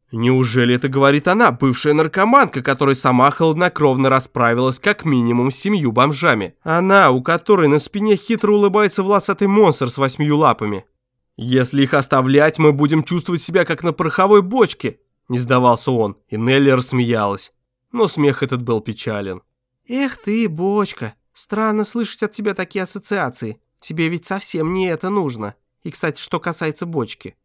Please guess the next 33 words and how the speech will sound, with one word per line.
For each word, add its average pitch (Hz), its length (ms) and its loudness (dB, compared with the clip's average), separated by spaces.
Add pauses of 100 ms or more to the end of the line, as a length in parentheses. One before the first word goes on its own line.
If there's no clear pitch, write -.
(140)
мы 262 180 0
давно 254 380 0
на 254 120 0
ней 202 200 0
сидим, 196 340 -4
если 180 300 -4
ты 180 120 -8
ещё 185 180 -6
не 202 120 -2
заметил, 196 400 -2
Лёшенька, 135 580 -6 (200)
и 220 80 -6
фитиль 240 380 -2
уже 247 180 -2
тлеет. 214 520 -4 (300)
Вопрос 220 400 -2
в - 80 -20
том, 233 160 -2
когда 214 300 -2
эта 214 160 -2
бочка 220 280 -4
рванёт. 214 460 -4 (160)
Так-то". 185 540 -6 (500)
Какое-то 196 680 2
время 123 400 4
они 113 220 0
лежали 135 460 0
в 139 100 -6
полном 110 420 0
молчании. 101 840 -4 (640)
"Они 147 340 -4
мне 214 220 0
снятся", 151 640 -6